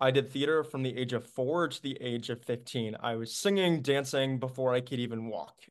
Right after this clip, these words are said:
And so, um, when I did that, there was obviously this preconceived notion that I was gay.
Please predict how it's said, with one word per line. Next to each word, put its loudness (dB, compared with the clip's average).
And 4
so, 4
um, 0
when 2
I 6
did 4
that, 6
there 4
was 2
obviously -2
this -8
preconceived -4
notion -2
that -2
I -4
was -6
gay. 4